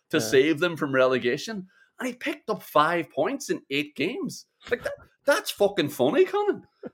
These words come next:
Speaker 1: But, but miraculously as well, all they had to do, because the rest of the teams like Sunderland and Hull were so shit, all they had to do was not lose in their last game of the season.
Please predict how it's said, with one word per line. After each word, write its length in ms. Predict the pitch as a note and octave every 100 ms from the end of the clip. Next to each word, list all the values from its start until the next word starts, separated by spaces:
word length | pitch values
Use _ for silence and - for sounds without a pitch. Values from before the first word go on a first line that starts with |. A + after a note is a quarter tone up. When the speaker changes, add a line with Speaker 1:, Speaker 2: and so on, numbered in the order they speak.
| _ - - -
Speaker 1:
But, 280 | F#3+ G3 G#3+
but 160 | A#3 A#3
miraculously 680 | A#3+ C4+ D#4+ D#4+ C#4 D#4+
as 140 | D#4 D3
well, 400 | E3 C4+ A#3+ - - _
all 260 | D4 F4
they 140 | E4 B3+
had 300 | F#3+ G3+ G3
to 100 | E3
do, 360 | C#3 G#3+ C4+ -
because 300 | G#3 F#3+ G3+
the 100 | D3+
rest 320 | B2+ D#3+ E3+
of 80 | G#3+
the 80 | A3
teams 300 | A3+ A#3 G3+
like 140 | E3+
Sunderland 760 | - - D3+ F3+ G3+ G#3 G#3 D#3
and 100 | B2+
Hull 480 | B2 D3 A3+ G3+ - _
were 160 | E3
so 400 | F3 - G#3+ G#3+
shit, 360 | G3 - F#3+ B3+ _ _ _ _ -
all 260 | C#4 D#4+
they 140 | C4+ G3+
had 260 | E3+ F3+
to 80 | F3
do 300 | B2+ F#3+ B3+
was 180 | F3 D3+
not 360 | D#3 D#3 D#3+ D#3
lose 420 | C#3 F3+ C4 B3
in 80 | F#3+
their 100 | C#3+
last 300 | B2+ C#3+ -
game 160 | C3
of 60 | C3
the 60 | C3
season. 440 | - - D4 F#3+